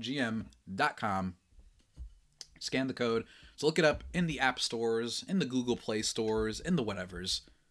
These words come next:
wherever you, wherever you get your fun games from. Just go check it out, guys. That's pro baseball G M dot com. Ultimate Baseball G M. Start your dynasty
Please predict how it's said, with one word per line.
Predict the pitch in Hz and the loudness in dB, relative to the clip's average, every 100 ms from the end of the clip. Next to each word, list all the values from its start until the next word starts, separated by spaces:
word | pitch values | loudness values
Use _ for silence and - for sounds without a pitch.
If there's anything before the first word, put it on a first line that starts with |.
| _ _ | _ _
wherever | 208 175 - | -6 -4 -4
you, | 82 | -6
wherever | - 139 - | -6 -4 -4
you | 90 | -6
get | 95 - | -8 -10
your | 92 | -10
fun | - 80 | -10 -12
games | - - - | -12 -12 -12
from. | 67 85 _ _ _ _ _ _ _ _ _ _ | -12 -16 _ _ _ _ _ _ _ _ _ _
Just | - | -10
go | 92 | -8
check | - - | -8 -10
it | 82 | -12
out, | - | -14
guys. | 78 92 | -10 -4
That's | 117 - | -4 -4
pro | - 220 220 | 8 12 12
baseball | 160 165 - 156 | 12 4 4 0
G | 120 113 | 0 -2
M | 113 104 | -2 -2
dot | 104 - | -4 -6
com. | 107 101 98 95 _ _ - | -4 -4 -4 -6 _ _ -4
Ultimate | 135 139 127 | -4 -2 0
Baseball | 120 113 117 | 0 0 0
G | 98 101 | 0 -2
M. | 98 95 92 _ _ - | -2 -4 -6 _ _ -8
Start | - - 120 - - - - | -4 0 0 -2 -10 -16 -4
your | 131 | -2
dynasty | 143 92 87 - 87 90 | 0 0 -2 -4 -6 -6